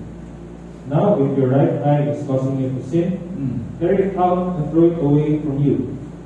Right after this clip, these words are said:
Speaker 1: For it is better for you to lose one of the parts of your body that for your whole body to be thrown into hell. And if your right hand is causing you to sin, cut it off and throw it away from you. For it is better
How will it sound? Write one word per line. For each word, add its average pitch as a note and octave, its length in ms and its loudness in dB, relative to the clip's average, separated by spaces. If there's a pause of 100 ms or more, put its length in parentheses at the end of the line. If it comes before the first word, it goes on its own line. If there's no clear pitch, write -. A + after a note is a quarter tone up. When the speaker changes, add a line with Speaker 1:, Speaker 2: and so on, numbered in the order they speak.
(220)
Speaker 1:
For C3 120 -2
it B2+ 40 -2
is C#3 160 -4
better F#3 320 2
for F3 80 0
you D#3+ 240 4
to D3 80 0
lose F#3 320 0
one D#3+ 320 0
of C#3 80 -4
the C#3 160 -4
parts E3 320 2
of E3 160 -4
your F#3 160 0
body B2+ 480 0 (380)
that B2+ 240 -4
for C3+ 160 0
your B2+ 240 2
whole E3+ 240 6
body C#3+ 400 2
to - 80 -6
be B2 240 -4
thrown C#3+ 320 2
into C3 240 -4
hell. A#2+ 260 -2 (760)
And C#3+ 80 2
if C#3+ 160 -2
your D3 100 4
right G3 300 2
hand E3+ 320 2
is - 160 -4
causing D#3 400 0
you D3 160 -2
to C#3+ 80 -4
sin, F3 480 -2 (320)
cut F#3 240 2
it F#3+ 160 -2
off E3+ 320 2
and C#3+ 160 -4
throw F3 160 6
it F#3 120 2
away D#3+ 280 4
from D3 240 2
you. A2 160 -2 (400)
For C#3 160 0
it C3+ 80 -2
is C#3 160 -2
better E3+ 320 0